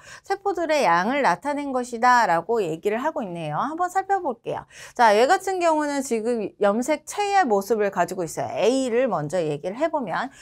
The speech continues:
염색체의 모습을 가지고 있으면서 핵, 저 핵막이 점점, 점점 사라지고 있는 모습을 볼 수가 있습니다. 자, 요것은 바로 전기의 모습이죠. 핵막이 소실이 되고 염색체가 형성이 되는,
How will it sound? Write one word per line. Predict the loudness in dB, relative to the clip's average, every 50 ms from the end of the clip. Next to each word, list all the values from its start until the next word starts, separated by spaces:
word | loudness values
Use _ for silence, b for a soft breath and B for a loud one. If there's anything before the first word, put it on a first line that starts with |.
| B B B
염색체의 | 2 2 4 2 0 -2 -2 -4 -4 -4 -2 -2 0
모습을 | 0 0 0 0 -2 -2 -2 -2 0
가지고 | 0 0 -2 -2 -4 -4 -6
있으면서 | -6 -6 -8 -8 -6 -6 -2 2 4 4 4 2
핵, | 0 -2 -6 -8 -10 _ _ _ _ _ _ _ _ _ _ _ -8
저 | -4 -2 0 0 0 0
핵막이 | 0 0 0 2 2 2 2 2 0 -2 -2 -2
점점, | -4 -4 -4 -2 0 0 0
점점 | 0 -2 -2 -2 -4
사라지고 | -2 0 2 4 4 4 2 0 -4 -4 -4 -2
있는 | -2 -2 -4 -4 -4 -4
모습을 | -4 -6 -4 -4 -2 -2 -2 -2
볼 | -4 -6
수가 | -6 -4 -2 0 0
있습니다. | 0 -2 -6 -10 -10 -4 0 0 0 B B B B B B B
자, | 6 6 6
요것은 | 6 4 2 0 0 0 -2 -2 -2 -4
바로 | -6 -6 -4 -2 0 0 0 0
전기의 | -2 -6 -8 -8 -6 -6 -8 -8 -6 -4 -2 -2 -2 0
모습이죠. | 0 -2 -4 -4 -4 -4 -4 -4 -6 -8 -8 -8 -6
핵막이 | -4 -4 -4 -2 0 0 -2 -2 -2 -4
소실이 | -4 -4 -6 -6 -4 -4 -4 -2 0
되고 | 0 0 0 2 2 2 0
염색체가 | 0 -2 -4 -2 -4 -4 -4 -2 -4 -2 -2 0 -2
형성이 | -2 -2 -4 -4 -4 -4 -4 -4 -6 -6
되는, | -6 -6 -6 -6